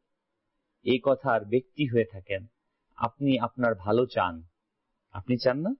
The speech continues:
অবশ্যই চান। আমিও চাই আমার ভালো। আপনি চান? অবশ্যই চান। হ্যাঁ, আপনি যদি নিজের ভালো চেয়ে থাকেন,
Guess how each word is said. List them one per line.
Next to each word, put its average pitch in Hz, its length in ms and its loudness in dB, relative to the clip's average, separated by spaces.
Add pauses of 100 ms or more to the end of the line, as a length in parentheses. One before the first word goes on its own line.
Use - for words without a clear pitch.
(320)
অবশ্যই 92 460 -4
চান। - 180 -20 (1200)
আমিও 165 260 2
চাই 175 180 4
আমার 160 200 -2
ভালো। 131 220 -4 (440)
আপনি 139 260 0
চান? 165 220 0 (520)
অবশ্যই 101 460 0
চান। 135 220 -4 (560)
হ্যাঁ, 92 240 0 (520)
আপনি 104 280 -4
যদি 107 180 0
নিজের 107 320 2
ভালো 95 280 0
চেয়ে 131 260 -2
থাকেন, 131 300 -10